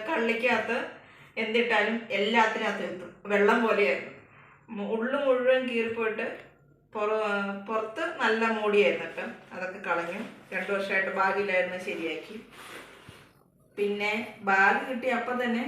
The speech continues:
അതിനകത്ത് സാധനങ്ങളും വെച്ചു കേട്ടോ. ആ സിറ്റിയിൽ വെച്ച് തന്നെ സാധനങ്ങൾ വെച്ചു. ഇതെന്താന്ന് വെച്ചാൽ പൊന്നൂന്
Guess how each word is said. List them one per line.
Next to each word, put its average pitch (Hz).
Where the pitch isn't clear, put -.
അതിനകത്ത് 220
സാധനങ്ങളും 202
വെച്ചു 185
കേട്ടോ. 175
ആ 233
സിറ്റിയിൽ 240
വെച്ച് 294
തന്നെ 233
സാധനങ്ങൾ 185
വെച്ചു. 202
ഇതെന്താന്ന് 240
വെച്ചാൽ 233
പൊന്നൂന് 226